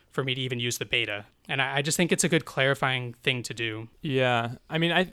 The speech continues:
Speaker 2: I can see that a lot. You know, one of the reasons I think it makes sense is I, so, I mean, I've tried to start multiple businesses in the past, and I think the hardest part, obviously, is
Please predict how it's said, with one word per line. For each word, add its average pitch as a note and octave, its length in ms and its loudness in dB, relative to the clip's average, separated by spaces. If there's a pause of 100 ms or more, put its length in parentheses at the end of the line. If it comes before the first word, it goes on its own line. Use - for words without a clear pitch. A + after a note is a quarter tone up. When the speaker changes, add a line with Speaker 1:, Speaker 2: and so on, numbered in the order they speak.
Speaker 2:
I D#3+ 100 2
can F3 160 -4
see D#3+ 240 -2
that C#3 220 6
a B2 120 0
lot. B2+ 600 4
You C#3 80 -2
know, C3 100 2
one C#3+ 180 0
of E3+ 60 2
the C#3+ 80 -2
reasons B2+ 420 -2
I B2 120 -6
think B2+ 200 -8
it B2 120 -10
makes A#2+ 260 -8
sense A#2+ 400 -6
is A#2 320 -6 (160)
I, C3+ 180 4 (180)
so, - 140 -2
I C3 80 4
mean, C3 160 -2
I've B2+ 440 -4
tried D#3+ 160 0
to - 80 -4
start B2 260 0
multiple A#2+ 380 -2
businesses A2+ 640 -4
in B2+ 100 -8
the A2 80 -6
past, A2+ 560 0
and B2+ 140 -4
I A#2+ 60 0
think B2 520 -4 (480)
the C3+ 140 0
hardest C3+ 460 2
part, C3 280 2
obviously, D3 680 0
is B2 500 -2